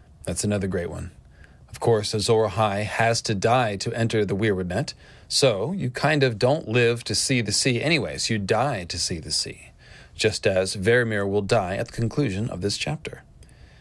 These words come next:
As we've discussed in the Weirwood Goddess series, the dead wildling spearwife with the squirrel skin cloak is a prime Nissa Nissa as a child of the forest clue,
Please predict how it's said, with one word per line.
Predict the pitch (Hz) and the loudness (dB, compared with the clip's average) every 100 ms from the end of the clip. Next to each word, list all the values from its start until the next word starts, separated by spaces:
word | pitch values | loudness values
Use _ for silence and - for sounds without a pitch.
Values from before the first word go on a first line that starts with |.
| - - - - 127 | -20 -20 -20 -2 0
As | 123 | 2
we've | 127 120 | 2 0
discussed | 117 - 123 123 - | 0 2 2 0 -2
in | 135 | 0
the | 123 120 | 2 2
Weirwood | 101 123 117 107 | 2 2 2 2
Goddess | 107 104 95 | 2 2 0
series, | - 90 92 170 185 | -2 -2 -4 -4 -2
the | 120 | 2
dead | 123 123 110 | 4 2 2
wildling | 110 117 113 104 | 2 4 2 -4
spearwife | - 131 110 95 117 | -2 0 2 0 -2
with | 120 | -2
the | 98 | -2
squirrel | - 135 135 | 0 4 2
skin | 131 123 113 | 2 -2 -2
cloak | - 87 123 - - - | -2 -4 -4 -14 -18 -2
is | 110 | 0
a | 113 | 0
prime | - 127 135 123 | 2 4 4 4
Nissa | 127 131 123 | 2 2 2
Nissa | 127 127 131 131 | 2 4 2 2
as | 104 | 0
a | 104 | -2
child | - 104 104 | -2 0 0
of | 101 | 0
the | 104 | -2
forest | - 254 123 - | 0 2 2 -2
clue, | - - - | -6 -6 -6